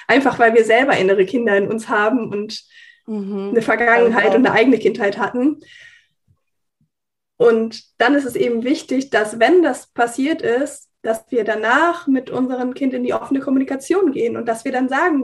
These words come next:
Speaker 1: was wir gefühlt haben, wie wir uns gefühlt haben und dass es sich echt blöd angefühlt hat und dass es auch echt doof war, dass wir geschrien haben.
Speaker 2: Mhm.
Speaker 1: Dass wir das natürlich nicht bewusst gemacht haben. Wir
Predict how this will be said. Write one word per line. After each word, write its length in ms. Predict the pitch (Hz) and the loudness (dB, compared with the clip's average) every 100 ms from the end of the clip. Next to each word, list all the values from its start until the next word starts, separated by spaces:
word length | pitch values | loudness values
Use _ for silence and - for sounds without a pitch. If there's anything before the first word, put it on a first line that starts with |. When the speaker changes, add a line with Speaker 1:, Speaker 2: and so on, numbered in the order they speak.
| - | -4
Speaker 1:
was 260 | 262 - - | -8 -6 -10
wir 100 | 262 | -8
gefühlt 380 | 262 277 269 | -6 -6 -4
haben, 180 | 262 240 | -4 -4
wie 120 | 269 | -4
wir 80 | 294 | -4
uns 160 | 262 - | -6 -8
gefühlt 380 | 262 277 269 277 | -6 -2 -2 -2
haben 160 | 247 | -4
und 100 | 233 | -4
dass 140 | 226 247 | -8 -8
es 100 | - | -10
sich 220 | - - | -10 -10
echt 180 | - - | -12 -2
blöd 240 | 285 381 | 2 4
angefühlt 420 | 277 247 - 269 | 2 -2 -2 -2
hat 220 | 277 285 - - | -2 -2 -10 0
und 80 | 269 | 2
dass 100 | 277 | 2
es 120 | 277 | 2
auch 100 | 240 | 0
echt 360 | 285 320 - 269 | 0 -2 -6 2
doof 260 | 349 370 | 2 4
war, 140 | 202 202 | 2 2
dass 140 | 226 | 0
wir 60 | 202 | -2
geschrien 400 | 240 330 359 247 | -2 4 4 4
haben. 320 | 190 - 226 | -2 -6 -10
Speaker 2:
Mhm. 380 | 214 202 190 180 | -8 -6 -6 -6
Speaker 1:
Dass 140 | 247 | -2
wir 80 | 247 | 0
das 140 | 240 269 | 0 0
natürlich 500 | 240 285 330 262 _ | -2 2 0 0 _
nicht 320 | - 277 - | -4 -4 -2
bewusst 400 | 240 254 311 - | -6 -2 -4 -4
gemacht 360 | 247 226 202 - | -2 -2 -4 -6
haben. 200 | 220 226 | -8 -4
Wir 400 | 220 208 - | -4 -4 -10